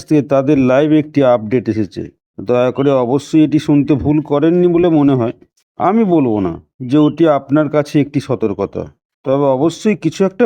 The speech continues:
পরামর্শ বলে আমি মনে করি। আপনাদের সবার জন্য নয়, শুধুমাত্র কয়েকজনের জন্য। কিন্তু এগুলি পরামর্শের কথা,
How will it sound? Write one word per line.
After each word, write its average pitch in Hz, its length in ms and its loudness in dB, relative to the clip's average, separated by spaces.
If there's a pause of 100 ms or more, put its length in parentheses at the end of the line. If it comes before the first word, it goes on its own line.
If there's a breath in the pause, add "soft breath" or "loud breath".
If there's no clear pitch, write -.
পরামর্শ 147 520 0
বলে 190 220 2
আমি 165 160 2
মনে 113 220 0
করি। 90 240 -8 (280)
আপনাদের 147 560 0
সবার 151 460 0
জন্য 180 280 2
নয়, 98 240 -2 (480)
শুধুমাত্র 226 480 0 (140)
কয়েকজনের 123 600 0
জন্য। 90 260 -4 (400)
কিন্তু 143 300 2
এগুলি 147 340 2 (100)
পরামর্শের 147 600 0
কথা, 107 320 -4